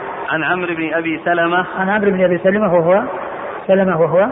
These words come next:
Speaker 1: صدوق له أوهام أخرج أصحاب
Speaker 2: صدوق له أوهام أخرج له
Speaker 1: أصحاب الكتب.
Speaker 2: أصحاب الكتب الستة.
Speaker 1: عن زهير بن محمد.
Speaker 2: زهير محمد التميمي وهو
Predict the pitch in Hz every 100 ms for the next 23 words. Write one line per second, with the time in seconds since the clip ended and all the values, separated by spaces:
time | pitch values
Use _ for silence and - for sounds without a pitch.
0 | - 147 165 151 151 143 139 151 160 156
1 | 143 143 147 202 190 180 180 175 196 196
2 | 170 180 185 190 233 - 156 135 131 131
3 | - - - - 185 175 143 - 160 147
4 | - 139 170 160 160 180 170 156 139 165
5 | 170 175 175 196 185 - 196 180 165 185
6 | 202 190 180 208 202 156 180